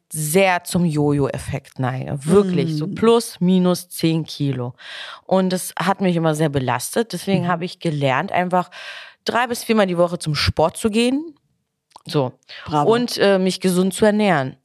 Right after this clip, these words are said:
Speaker 2: Ja.
Speaker 1: Auch Diäten gemacht und es war schon auch anstrengend. Ich bin aber sehr diszipliniert immer.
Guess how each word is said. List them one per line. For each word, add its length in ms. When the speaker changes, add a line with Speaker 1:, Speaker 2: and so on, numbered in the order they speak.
Speaker 2:
Ja. 300
Speaker 1:
Auch 320
Diäten 720
gemacht 640
und 240
es 420
war 400
schon 520
auch 340
anstrengend. 720
Ich 160
bin 120
aber 240
sehr 240
diszipliniert 840
immer. 300